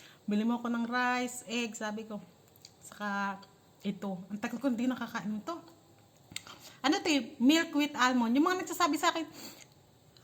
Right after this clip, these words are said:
ano, hindi milk with almond tawag dyan.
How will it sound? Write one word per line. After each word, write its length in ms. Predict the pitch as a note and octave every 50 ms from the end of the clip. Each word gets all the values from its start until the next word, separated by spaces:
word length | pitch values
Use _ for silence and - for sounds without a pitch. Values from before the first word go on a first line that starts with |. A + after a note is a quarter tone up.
| -
ano, 160 | - E4 F#4+ F#4+ F4 E4
hindi 540 | D4+ F4 F4+ F4 G4 G4 G4 G4 F#4+ F#4+ F#4+
milk 240 | F#4+ G4 F#4+ F#4+ F#4+
with 160 | F#4 F#4 -
almond 380 | D#4+ E4+ F4+ F4 F4 E4+ D#4+ E4
tawag 320 | E4 D#4+ D#4 D#4 D4 B3+
dyan. 540 | A3+ D#4+ F#4 F#4 F4+ D#4+ D#4 D4 D4 C#4 B3+